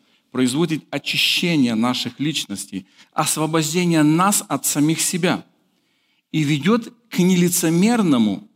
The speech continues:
братолюбию, то есть к нелицемерным отношениям друг с другом. И смотрите, постоянно любите друг друга. Не просто на Новый год или на Пасху, или на Рождество,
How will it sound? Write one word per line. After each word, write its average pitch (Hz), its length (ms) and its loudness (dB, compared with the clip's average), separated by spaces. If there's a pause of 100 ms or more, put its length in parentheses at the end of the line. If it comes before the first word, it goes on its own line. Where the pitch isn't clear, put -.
(360)
братолюбию, 160 680 0
то 120 100 -4
есть - 160 -4 (100)
к - 100 -6
нелицемерным 196 1000 2
отношениям 180 880 0
друг 160 280 0
с 135 60 -6
другом. 139 520 0 (1160)
И 160 80 -2
смотрите, 175 540 0 (1300)
постоянно 226 1200 4
любите 120 440 2
друг 101 220 -6
друга. 98 240 -6
Не 226 120 4
просто 254 420 2
на 240 140 4
Новый 233 300 4
год 214 240 2
или 226 140 4
на 220 140 4
Пасху, 185 440 0
или 170 100 2
на 190 120 2
Рождество, 175 680 0